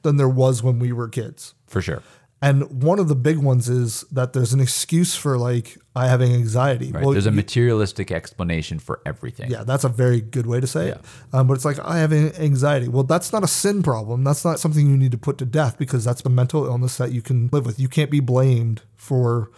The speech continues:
Speaker 2: Right.
Speaker 1: being depressed. You can't be blamed for this. And it's like, there's the materialistic
Speaker 2: Right. Whereas the Bible,
Speaker 1: explanation.
Speaker 2: and just to be clear, this is not the direction I thought this podcast would take. <laughs> Um,
Speaker 1: <laughs>
Speaker 2: and just to be clear, there is not a biblical category for that,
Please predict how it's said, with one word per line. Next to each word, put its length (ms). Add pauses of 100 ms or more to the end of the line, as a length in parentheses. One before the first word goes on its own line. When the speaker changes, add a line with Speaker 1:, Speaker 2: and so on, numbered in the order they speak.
(140)
Speaker 2:
Right. 240
Speaker 1:
being 200
depressed. 440
You 60
can't 220
be 80
blamed 300
for 60
this. 160
And 140
it's 100
like, 220 (400)
there's 300
the 80
materialistic 1200 (220)
Speaker 2:
Right. 260 (480)
Whereas 200
the 60
Bible, 400
Speaker 1:
explanation. 380
Speaker 2:
and 120
just 140
to 80
be 100
clear, 400
this 200
is 100
not 160
the 60
direction 400
I 60
thought 180
this 80
podcast 440
would 120
take. 280
<laughs> 160 (240)
Um, 220 (220)
Speaker 1:
<laughs> 220
Speaker 2:
and 160
just 280
to 60
be 120
clear, 580 (280)
there 300
is 180
not 340
a 40
biblical 400
category 560
for 160
that, 240